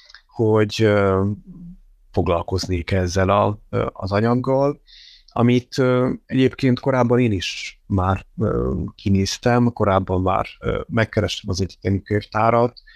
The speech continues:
és, ö, szerettem is volna vele, ö, foglalkozni, de, de erre, ez a felkérés, ez, ez már arról szólt, hogy ha én ezt vállalnám, akkor,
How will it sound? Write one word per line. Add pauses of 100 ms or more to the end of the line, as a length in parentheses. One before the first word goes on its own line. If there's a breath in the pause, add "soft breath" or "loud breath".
(380 loud breath)
és,
ö, (460)
szerettem
is
volna
vele,
ö,
foglalkozni,
de, (500 loud breath)
de
erre,
ez
a
felkérés,
ez,
ez
már
arról
szólt,
hogy (360 loud breath)
ha
én
ezt
vállalnám,
akkor,